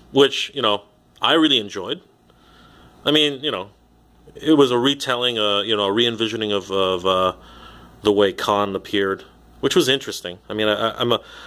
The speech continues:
I'm a Benedict Cumberbatch fa-, Cumberbatch fan, so really excited to see him in, um, in Doctor Strange.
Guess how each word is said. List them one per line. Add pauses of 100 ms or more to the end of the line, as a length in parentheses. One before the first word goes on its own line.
I'm
a (100)
Benedict
Cumberbatch
fa-, (100)
Cumberbatch
fan, (760)
so (200)
really
excited
to
see
him
in,
um, (1040)
in
Doctor
Strange.